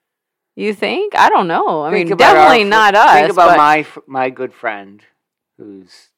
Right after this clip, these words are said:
Speaker 2: tens or so
Speaker 1: I know,
Speaker 2: years
Speaker 1: but
Speaker 2: younger.
Speaker 1: he's not living in this world of, you know, being aware of who you are and what you need and how you wanna be and not letting other
Speaker 2: Just don't
Speaker 1: people
Speaker 2: believe it.
Speaker 1: treat you poorly and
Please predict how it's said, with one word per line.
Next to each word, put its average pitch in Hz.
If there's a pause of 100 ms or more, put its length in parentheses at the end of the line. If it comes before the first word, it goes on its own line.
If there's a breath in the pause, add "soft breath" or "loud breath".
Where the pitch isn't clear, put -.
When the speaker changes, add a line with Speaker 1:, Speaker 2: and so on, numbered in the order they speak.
(320)
Speaker 2:
tens 110
or 110
so -
Speaker 1:
I 277
know, 277
Speaker 2:
years 233
Speaker 1:
but 220
Speaker 2:
younger. 226
Speaker 1:
he's 254
not 190
living 175
in 170
this 165
world 160
of, 151
you 147
know, -
being 160
aware 156
of 151
who 147
you 151
are 147
and 147
what 151
you 156
need 147
and 135
how 180
you 160
wanna 147
be 151
and 156
not 156
letting 165
other 160
Speaker 2:
Just -
don't 135
Speaker 1:
people 156
Speaker 2:
believe 147
it. -
Speaker 1:
treat 160
you 139
poorly 139
and 65